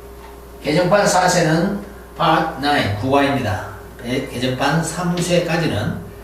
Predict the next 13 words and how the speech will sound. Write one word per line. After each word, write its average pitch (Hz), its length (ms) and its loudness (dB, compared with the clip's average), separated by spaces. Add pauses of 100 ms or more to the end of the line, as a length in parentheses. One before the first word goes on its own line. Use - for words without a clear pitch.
(180)
팔 190 280 2
과 - 340 -2
백이십칠 143 1120 -2
쪽입니다. 135 440 -2 (340)
내용은 123 260 0
똑같으니까 127 960 -4 (1120)
함께 123 680 -2 (460)
공부하기 104 560 -4
바랍니다. - 560 -10 (160)
도움 180 240 2
명사는 175 340 6
뭐냐? - 420 2 (1080)
동명사입니다. 156 1600 2